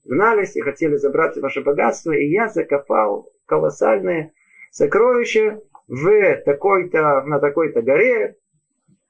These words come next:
приблизительно в таком-то месте». И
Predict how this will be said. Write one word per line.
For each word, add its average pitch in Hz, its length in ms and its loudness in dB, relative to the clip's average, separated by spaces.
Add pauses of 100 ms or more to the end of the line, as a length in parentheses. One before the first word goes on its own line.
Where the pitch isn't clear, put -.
(380)
приблизительно 151 680 0
в - 40 -8
таком-то 147 440 0
месте». 220 580 -2 (240)
И 185 280 -2